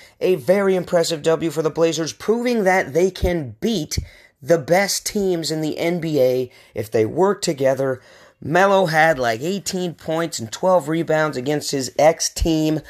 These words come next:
of ten games, where he played for a hop, skip, and a jump. I think he had something to prove, and he proved it.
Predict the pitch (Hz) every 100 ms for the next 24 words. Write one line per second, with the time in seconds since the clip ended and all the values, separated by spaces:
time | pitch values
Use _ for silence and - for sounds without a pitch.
0 | - - 131 - - 151 147 143 135 127
1 | 131 139 139 - - _ 123 135 135 -
2 | 156 151 147 - 135 123 123 147 147 -
3 | - 147 139 135 123 113 110 127 120 117
4 | - - - - - - 202 170 160 160
5 | 165 - 165 160 147 135 - 160 175 175
6 | 165 - - - 127 131 - 175 175 151
7 | 160 160 -